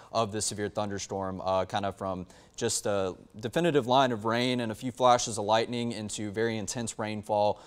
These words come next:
coupling of a lot of lightning and continuing to, uh, move very fastly through the western portion of central Georgia. But like Alex has mentioned, the general direction of these is going to be east, northeast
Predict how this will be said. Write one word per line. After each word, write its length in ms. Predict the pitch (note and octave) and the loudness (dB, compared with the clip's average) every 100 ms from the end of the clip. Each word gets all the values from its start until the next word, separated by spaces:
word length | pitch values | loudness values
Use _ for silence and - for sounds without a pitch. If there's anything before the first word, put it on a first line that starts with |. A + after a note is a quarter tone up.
| - | -12
coupling 440 | - A2+ A2 A2 G#2 | -2 -2 -2 -4 -2
of 80 | G2 | -2
a 40 | |
lot 380 | G2 G#2+ G#2 - | 4 6 6 2
of 260 | G#2+ G2 G2 G2+ | -2 -2 -4 -6
lightning 540 | G#2+ G#2 G2+ G#2+ G2+ | 0 0 0 -6 -8
and 100 | G2 | -8
continuing 580 | G2+ F#2 G#2+ G2+ G2 G2 | -10 -8 -8 -6 -8 -8
to, 140 | G2 F#2 - - | -10 -14 -12 -2
uh, 200 | G2 F#2+ | 0 0
move 240 | G2 G2 | -2 -4
very 200 | G2+ G2 | -2 -2
fastly 480 | F2+ G2 F#2 - F#2 | 0 -2 -2 -2 -6
through 260 | - F#2 F#2 - - - | -4 -4 -4 -8 -20 -10
the 60 | B2+ | -2
western 320 | A2 G2+ G2+ | 0 0 -4
portion 400 | - G2+ F#2 F#2+ | -4 -4 -4 -6
of 240 | F2+ G2 F2 | -4 -4 -4
central 340 | G2 F2+ F#2 | -8 -10 -10
Georgia. 320 | F#2+ F2+ E2+ | -6 -6 -6
But 80 | F2+ | -2
like 240 | F#2+ A2 | 0 2
Alex 240 | B2 B2 A2+ | 4 4 2
has 160 | A#2+ | -6
mentioned, 400 | A#2+ B2 - A#2+ A#2 - - | -4 -4 -2 -4 -4 -12 -14
the 80 | A#2+ | -8
general 260 | A2 C3 B2 | -2 0 2
direction 420 | A#2 B2 B2 C#3 | 6 4 4 -4
of 60 | B2 | -2
these 160 | C3 | -2
is 40 | A#2 | -2
going 180 | A2+ G#2+ | -4 -2
to 40 | |
be 140 | G#2 - | -6 -4
east, 240 | B2+ D3+ - | -4 -4 -2
northeast 680 | C3 C3+ D#2+ A#2 C3 - | -2 -2 -2 -4 -2 -4